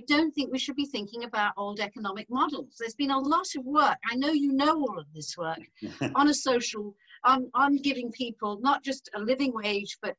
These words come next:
Speaker 1: on making something rather different about how people make contributions in society and how they have economic security, even if it's at a lower level.
Speaker 2: Yeah, I mean, I'm,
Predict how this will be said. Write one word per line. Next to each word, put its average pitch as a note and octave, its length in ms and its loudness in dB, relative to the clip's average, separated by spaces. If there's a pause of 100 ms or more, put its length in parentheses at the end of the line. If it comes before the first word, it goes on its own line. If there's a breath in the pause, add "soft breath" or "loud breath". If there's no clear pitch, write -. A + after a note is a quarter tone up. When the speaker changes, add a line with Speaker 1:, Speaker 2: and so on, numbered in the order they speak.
(280)
Speaker 1:
on A#3+ 160 0
making D4+ 340 0
something C#4 420 -2
rather B3 360 2
different G3+ 520 -4 (400)
about A3+ 400 2
how C4+ 420 4
people B3+ 300 -4
make A3+ 200 -6
contributions F#3+ 800 -8
in D3+ 100 -6
society F3 640 -4
and F3+ 100 -8
how G#3+ 180 2
they A3 140 -4
have F#3+ 240 -4 (400 soft breath)
economic G#3 560 -4
security, F#3 680 -6 (560 soft breath)
even C4+ 280 2
if B3+ 120 -4
it's - 180 -8
at A3+ 100 -6
a G#3 60 -4
lower G3+ 340 0
level. E3+ 260 -4 (1160)
Speaker 2:
Yeah, B2+ 160 0
I - 40 -2
mean, B2+ 100 2
I'm, A#2+ 280 0